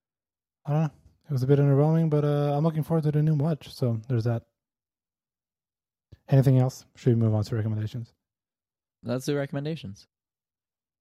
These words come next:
Speaker 1: Recommendations. Okay. <laughs> Uh, I wanna recommend something that, um, probably everyone is aware about, aware of.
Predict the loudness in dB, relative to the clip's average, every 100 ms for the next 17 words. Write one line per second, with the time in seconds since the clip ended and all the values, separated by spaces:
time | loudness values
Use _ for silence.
0 | _ -8 0 4 6 4 2 -2 -10 -20
1 | _ _ -16 -4 -2 -2 -6 -20 _ _
2 | 4 4 4 0 -6 -16 _ _ _ _
3 | _ -4 2 4 6 4 4 2 2 2
4 | 2 0 -8 _ _ _ -20 -6 -4 -2
5 | -2 -2 -2 0 -2 -2 -6 -10 _ _
6 | _ _ _ _ _ _ _ _ _ -4
7 | 0 2 2 2 2 2 2 2 2 2
8 | 2 0 -2 _ _ _ _ -2 0 2
9 | 2 0 -2 -10